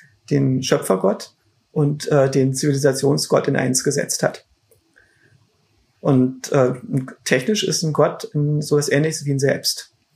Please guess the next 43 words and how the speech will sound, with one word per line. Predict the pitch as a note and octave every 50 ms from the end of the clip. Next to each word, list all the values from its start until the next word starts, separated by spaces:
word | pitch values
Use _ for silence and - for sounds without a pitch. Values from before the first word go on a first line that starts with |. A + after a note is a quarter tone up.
| _ _ -
Ein | D3+ -
Selbst | C#3+ C#3+ D#3+ F#3 F3+ - -
ist | - D3 -
ein | - D3+ D3 C#3 C3+
virtuelles | D3 E3 E3 - F#3 D#3+ D3+ D3 D3+ C#3+ -
Wesen, | D3 C#3 D3 E3+ F#3+ E3+
das | D#3 C#3 -
in | -
unserem | - C#3 C3+ C3+ C3+
Gehirn | C3 C#3+ D3+ D3+
existiert. | D#3+ D#3+ - - - F3+ - - - G3+ A#3+ - - _ _ _
Das | - C#3+ -
Selbst | - C3+ C3 C3+ -
ist | - C#3 -
nicht | - D3+ - -
real, | C3+ - - C#3 C3+ D#3+ F#3+ F#3+
es | E3+ -
ist | D#3 -
ein | E3 D3+
Modell | D3 C#3+ C3 D3+ C#3+ C#3+ D3 D3+ D3+ D3 - - - _ _
von | - - C#3+
dem | C#3 -
Agenten, | - B2+ C3 C#3+ C3+ - C#3 C#3
der | C3+ B2+ C3
wir | C#3+ C#3
sind. | C3+ D3+ - - E3+ - - _ _ - - - - - _
Und | - C#3+ C#3+
dieses | D3 D3 D3 -
Modell | D3 C#3+ C#3+ C#3 C3 D3 E3+ G3 G#3+ - - _ _ _ _ _ _ _ _ -
informiert | E3 D3 - E3 D3 C#3+ D#3 F3+ F#3 F#3
das | D#3 D3 -
Verhalten | - D3 C#3+ C#3+ E3+ F#3+ - C#3+ B2+
des | - C#3 - -
Agenten | - C3 C#3 C3 B2+ - F#3 E3+ F#3+ F#3+ F#3+
und | F3+ C#3+ C#3 C3+ - -
dadurch | C#3 C#3+ C#3 D3+ D3 D3 - - - _ _ -
bekommt | - B2 - D3 D3+ D#3
es | D3+ C#3+
diese | D#3+ D3 C3+ C#3+
Ide-, | - C3+ C3 - - - -
Identität | C#3+ C#3 C#3+ C#3+ C3+ B2+ C#3 C3 - - E3 E3 E3 E3
und | D#3+ C3+ B2+
diese | D3 C3+ C#3 C3 C3